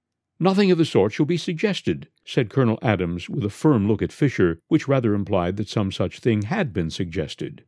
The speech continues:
"I only ask you to give me the assistance that any gentleman might give."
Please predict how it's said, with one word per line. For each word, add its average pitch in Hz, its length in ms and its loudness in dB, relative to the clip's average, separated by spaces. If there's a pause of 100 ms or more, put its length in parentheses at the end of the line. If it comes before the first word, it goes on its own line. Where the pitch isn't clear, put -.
(540)
"I 185 280 -2
only 226 200 0
ask 147 300 0
you 143 100 4
to 151 80 0
give 170 160 0
me 180 80 0
the 165 160 2
assistance 120 680 0
that 127 180 -2
any 175 200 2
gentleman 113 500 0
might 113 260 0
give." 117 460 0